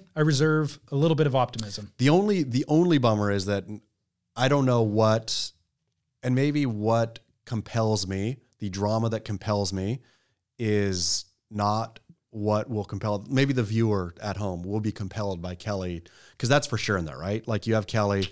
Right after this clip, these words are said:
Speaker 1: <sighs>
Speaker 2: my
Speaker 1: He's
Speaker 2: job is
Speaker 1: less compelling now, though. I
Speaker 2: Uh,
Speaker 1: mean,
Speaker 2: to me it is, but maybe that's
Speaker 1: even
Speaker 2: what
Speaker 1: to the viewer,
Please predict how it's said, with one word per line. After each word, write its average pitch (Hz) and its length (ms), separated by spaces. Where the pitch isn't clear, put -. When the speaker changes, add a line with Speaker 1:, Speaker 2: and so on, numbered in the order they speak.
Speaker 1:
<sighs> - 140
Speaker 2:
my 123 120
Speaker 1:
He's 117 60
Speaker 2:
job 120 260
is - 40
Speaker 1:
less 151 240
compelling 131 480
now, 92 220
though. 92 240
I - 60
Speaker 2:
Uh, - 40
Speaker 1:
mean, 135 120
Speaker 2:
to 135 100
me 180 140
it 127 80
is, 92 220
but 117 160
maybe 139 260
that's 113 300
Speaker 1:
even 220 100
Speaker 2:
what 202 120
Speaker 1:
to 185 40
the 151 80
viewer, 101 680